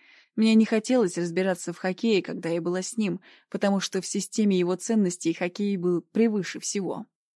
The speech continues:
Но парни живут и дышат этим спортом ради своих близких, ради любви к игре, и мне хочется понять их. «Да, но предупреждаю, я полный чайник».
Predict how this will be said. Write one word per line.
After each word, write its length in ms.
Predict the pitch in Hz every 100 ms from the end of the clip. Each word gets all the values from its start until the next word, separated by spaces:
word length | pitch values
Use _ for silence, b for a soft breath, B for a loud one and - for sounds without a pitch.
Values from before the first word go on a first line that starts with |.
| _ _
Но 220 | 233 254
парни 380 | 247 294 254 190
живут 360 | 185 214 240 208
и 60 |
дышат 380 | 185 226 - 170
этим 260 | - 180 170
спортом 580 | - 214 196 - 147 - b b
ради 240 | 196 190 170
своих 320 | - 180 170
близких, 640 | 165 185 220 - 180 - 202
ради 280 | 220 196
любви 440 | 190 185 170 202 233
к 80 | 226
игре, 460 | 208 247 233 214 _ b b b
и 140 | 233 220
мне 280 | 202 190
хочется 720 | 180 - 214 226 220 - - -
понять 600 | - 185 190 170 - - _ -
их. 460 | 180 160 - - _ _ _ _ _ _ _ _ _ _ _ 220
«Да, 440 | 233 240 226 233 _ _ -
но 240 | 202 233 285
предупреждаю, 880 | 330 269 269 285 196 180 170 185 214 254
я 220 | 262 285
полный 460 | 269 262 254 208
чайник». 640 | 196 190 180 170 170 -